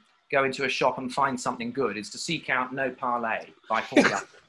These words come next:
Speaker 2: Yeah, that's a
Speaker 1: Um,
Speaker 2: running gag in the book, isn't it? No Parley. I love that, 'cause that's the record you always find in,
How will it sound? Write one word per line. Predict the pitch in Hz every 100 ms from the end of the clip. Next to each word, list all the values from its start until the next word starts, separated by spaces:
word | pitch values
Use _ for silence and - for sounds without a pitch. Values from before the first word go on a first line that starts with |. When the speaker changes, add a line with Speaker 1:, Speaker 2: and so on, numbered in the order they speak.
| - - - - -
Speaker 2:
Yeah, | 202
that's | 214 -
a | 196
Speaker 1:
Um, |
Speaker 2:
running | 208 208 202 185
gag | 196 185 156
in | 135
the | 139
book, | 147 151 139
isn't | 123
it? | 127
No | 113 104
Parley. | - 107 95 85 107
I |
love | 131 151 139
that, | 120
'cause | 135
that's | 196 226 -
the | 208
record | 196 185 165
you | 170
always | 190 180
find | 214 214 185
in, | 127